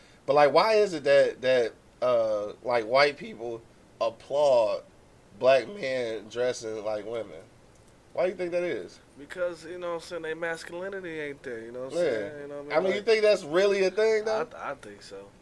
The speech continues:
Speaker 1: Yeah, I, I was just wondering.
Speaker 2: <coughs>
Speaker 1: Like, I,
Speaker 2: I
Speaker 1: I
Speaker 2: just
Speaker 1: wonder
Speaker 2: think
Speaker 1: if that's
Speaker 2: so.
Speaker 1: what it
Speaker 2: Like,
Speaker 1: is.
Speaker 2: like, like, like, like my dad said, in every male movie, like, every, damn near every ninety percent, numbers don't lie, bro.
Speaker 1: <laughs> Just stick with this ninety percent, bro.
Speaker 2: Ninety percent of the black
Speaker 1: Stick with
Speaker 2: actors,
Speaker 1: this
Speaker 2: bro, they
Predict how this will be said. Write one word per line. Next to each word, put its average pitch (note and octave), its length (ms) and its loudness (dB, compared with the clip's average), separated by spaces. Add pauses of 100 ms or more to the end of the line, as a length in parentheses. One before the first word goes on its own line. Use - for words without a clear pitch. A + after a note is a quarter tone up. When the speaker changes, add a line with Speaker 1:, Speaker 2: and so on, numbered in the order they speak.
(120)
Speaker 1:
Yeah, F#3+ 200 4
I, G#3 300 4
I - 40 2
was D4+ 100 -4
just C4+ 160 -8
wondering. D4+ 320 6 (120)
Speaker 2:
<coughs> B4 100 2
Speaker 1:
Like, - 180 6
I, - 20 2
Speaker 2:
I G3+ 120 6
Speaker 1:
I F#3 40 8
Speaker 2:
just F#3 120 2
Speaker 1:
wonder F#3+ 160 -2
Speaker 2:
think F#3 80 0
Speaker 1:
if - 40 -8
that's F#3 120 2
Speaker 2:
so. F3 100 2
Speaker 1:
what - 160 -2
it A2+ 60 -2
Speaker 2:
Like, B2+ 120 -4
Speaker 1:
is. B2+ 60 -6
Speaker 2:
like, B2+ 260 -4
like, B2+ 80 -10
like, B2+ 220 -4
like A#2+ 360 -6
my C3 140 -2
dad C3+ 320 0
said, B2+ 220 -6
in A#2 120 -10
every C#3+ 280 -4
male C#3+ 260 -4
movie, C#3 300 -8
like, B2+ 240 -6 (120)
every, C#3 440 -10 (680)
damn C#3+ 180 -2
near C#3 180 -4
every D3+ 460 -4 (280)
ninety D3+ 460 -2
percent, G#3+ 520 -2
numbers D#3+ 320 -4
don't E3 200 -4
lie, D#3+ 200 0
bro. C3 300 -2
Speaker 1:
<laughs> - 60 -18
Just E3+ 160 -2
stick F3+ 140 4
with E3 120 2
this D3 120 -6
ninety C#3+ 240 6
percent, C#3 60 -4
bro. D#3 120 6
Speaker 2:
Ninety C3+ 180 8 (220)
percent F#3+ 160 2
of F3+ 80 -4
the F3 80 -2
black F3 300 -4
Speaker 1:
Stick D#3+ 120 -6
with F3+ 120 -2
Speaker 2:
actors, E3+ 300 -4
Speaker 1:
this A2+ 100 2
Speaker 2:
bro, - 0 -
they D3+ 60 4